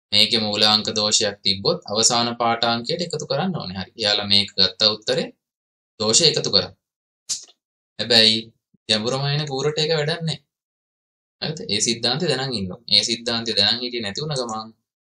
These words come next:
ඊළඟ පාර විභාගෙට වර්ධිනවා. දැන් අනිවාර්යෙන් අපි දන්නවා කියන්නේ ඕක පේපර් එක හදන සර්ලත් දන්නවනේ. ඒ නිසා එතන මතක තියාගන්න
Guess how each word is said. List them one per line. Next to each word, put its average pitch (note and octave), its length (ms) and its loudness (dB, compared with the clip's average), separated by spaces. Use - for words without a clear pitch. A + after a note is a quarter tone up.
ඊළඟ A#2 260 2
පාර B2 200 2
විභාගෙට A2+ 440 -2
වර්ධිනවා. G2 440 -10
දැන් F2+ 120 -2
අනිවාර්යෙන් A2+ 460 2
අපි G2 160 0
දන්නවා C3 340 0
කියන්නේ C3+ 320 -4
ඕක A#2 160 -6
පේපර් A2 320 0
එක A2 120 2
හදන G#2+ 280 -2
සර්ලත් C3 360 0
දන්නවනේ. D#3 380 -2
ඒ A2 140 -4
නිසා A2+ 340 0
එතන A#2+ 100 -6
මතක B2+ 260 -2
තියාගන්න G2+ 520 0